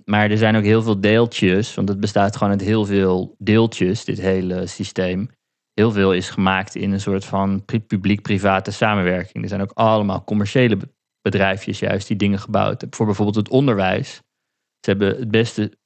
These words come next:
onderwijssysteem ter wereld volgens de pisa-score. En daar speelt onderwijs ook een rol in. Dus ze hebben een soort van magister on steroids voor ouders die kinderen hebben en gewend zijn dat, ehm,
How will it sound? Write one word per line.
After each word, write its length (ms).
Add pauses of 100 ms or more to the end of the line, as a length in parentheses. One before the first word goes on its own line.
onderwijssysteem 840
ter 240
wereld 480
volgens 320
de 80
pisa-score. 1080 (720)
En 100
daar 100
speelt 220
onderwijs 540
ook 180
een 100
rol 220
in. 140
Dus 80
ze 60
hebben 180
een 60
soort 160
van 260 (680)
magister 600
on 160
steroids 760
voor 280
ouders 380
die 120
kinderen 340
hebben 280
en 120
gewend 340
zijn 260
dat, 240
ehm, 220